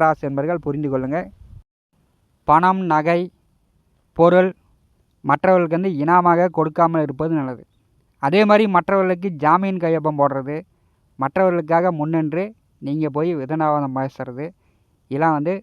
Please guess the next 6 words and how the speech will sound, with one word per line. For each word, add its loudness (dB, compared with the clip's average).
மீனராசி -2
என்பர்கள் -8
தவிர்த்து -6
விடுவது -6
நல்லது. -12
இன்று 2